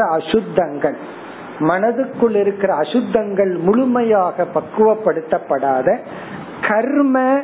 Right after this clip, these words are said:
அப்படின்னா அதிலிருந்து வெளிப்படுகின்ற செயல்கள், நம்முடைய பேச்சு, நடவடிக்கை, நாம யூஸ் பண்ற லாங்குவேஜ், அதெல்லாம் நம்மளுடைய ஆக்டிவிட்டிஸ்.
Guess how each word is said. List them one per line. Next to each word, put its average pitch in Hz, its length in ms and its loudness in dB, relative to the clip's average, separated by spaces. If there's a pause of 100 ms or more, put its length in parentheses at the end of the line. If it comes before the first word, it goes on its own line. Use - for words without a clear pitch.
அப்படின்னா 190 560 0 (760)
அதிலிருந்து 233 840 2
வெளிப்படுகின்ற 202 1040 2 (160)
செயல்கள், 156 600 -2 (480)
நம்முடைய 175 480 0 (120)
பேச்சு, 170 680 0 (600)
நடவடிக்கை, 170 960 0 (380)
நாம 160 300 2
யூஸ் 226 300 0
பண்ற 175 320 2 (100)
லாங்குவேஜ், 160 800 2 (420)
அதெல்லாம் 156 480 0 (120)
நம்மளுடைய 240 540 2
ஆக்டிவிட்டிஸ். 180 800 0